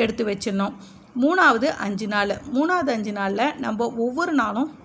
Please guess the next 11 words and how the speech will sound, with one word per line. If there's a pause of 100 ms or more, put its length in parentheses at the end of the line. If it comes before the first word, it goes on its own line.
(140)
முந்நூறு
ரூபாய் (420)
எடுத்து
வைக்கணும்.
அஞ்சு
நாளும்
தொடர்ந்து (120)
அப்படி (100)
எடுத்து
வச்சா (120)
மட்டும்தான்